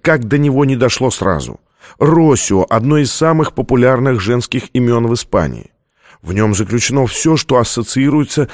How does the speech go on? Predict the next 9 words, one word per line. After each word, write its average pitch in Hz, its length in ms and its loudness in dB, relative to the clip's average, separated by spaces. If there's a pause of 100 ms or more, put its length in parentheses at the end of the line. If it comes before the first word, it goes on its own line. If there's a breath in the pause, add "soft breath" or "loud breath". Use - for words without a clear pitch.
(140 loud breath)
с - 100 -10
представлением 113 880 0
о 110 80 0
молодой 101 400 2
католичке. 120 720 -2 (260 loud breath)
Чистота, 120 680 0
невинность, 110 640 0
природная 85 600 0
красота. 117 600 -2